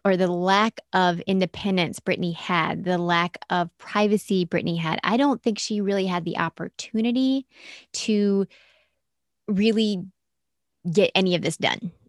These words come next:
I just, I think that she was under watch and key,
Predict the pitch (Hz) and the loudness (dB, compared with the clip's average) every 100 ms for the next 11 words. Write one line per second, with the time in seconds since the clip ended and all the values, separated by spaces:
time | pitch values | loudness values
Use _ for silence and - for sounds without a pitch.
0 | - 190 214 - 190 196 185 - - 196 | 0 2 2 2 2 4 2 2 2 2
1 | 185 185 196 185 175 - 180 175 185 175 | 2 4 4 6 4 2 -2 0 0 2
2 | 170 | 0